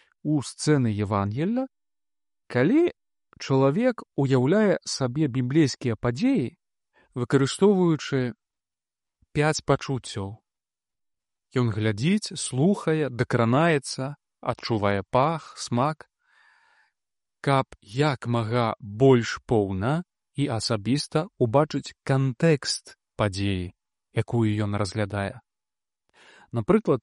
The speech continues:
падчас разважання можна ўявіць, як апосталы ідуць разам з Езусам па пыльных галілейскіх сцежках раніцай, калі зямля яшчэ вільготная, вільготныя адрасы,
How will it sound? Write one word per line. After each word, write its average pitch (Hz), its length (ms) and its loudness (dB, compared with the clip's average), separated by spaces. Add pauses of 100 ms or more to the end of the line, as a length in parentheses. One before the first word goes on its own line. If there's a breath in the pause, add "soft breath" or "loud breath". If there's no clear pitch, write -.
падчас - 400 -2
разважання 120 800 0
можна 131 320 2
ўявіць, 113 560 -2
як 123 320 0
апосталы 123 720 -2 (880)
ідуць 131 480 0
разам 120 400 2
з 120 180 0
Езусам 123 540 -2
па 107 480 -2 (640)
пыльных 117 560 2
галілейскіх 110 800 -2
сцежках 143 720 0
раніцай, 117 840 0 (500 soft breath)
калі 110 240 0
зямля 110 460 0
яшчэ 107 240 -4
вільготная, 107 920 -2 (320)
вільготныя 104 580 -2
адрасы, 117 600 -4